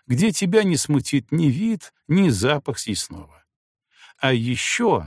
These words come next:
когда ты голоден, лучше воспринимаются картины в музее.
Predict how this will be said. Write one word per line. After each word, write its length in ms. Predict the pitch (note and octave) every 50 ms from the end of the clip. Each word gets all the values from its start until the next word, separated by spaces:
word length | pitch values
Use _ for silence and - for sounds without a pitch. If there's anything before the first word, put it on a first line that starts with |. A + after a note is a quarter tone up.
| D2+ -
когда 400 | - B2 A2+ G2+ G2+ G2 C3 B2
ты 160 | - - A2
голоден, 560 | G2 A#2+ F#3 G#3 G3 F3 C#3+ C#3+ E3 D#3 - - - - - - _ _
лучше 540 | - A#2+ G#3+ C4 A#3 - - - - A3 F#3+
воспринимаются 1000 | E3+ C#3 - - C3 A#2 G2+ G2 G#2 - G3 F#3+ F#3 F3 D3 - - - E3+ D3+
картины 640 | - - B2+ G#2+ - - - - A#2 A2 A2 A2+ G#2
в 80 | F#2
музее. 460 | F#2+ F#2 F2 D#2+ - - - - -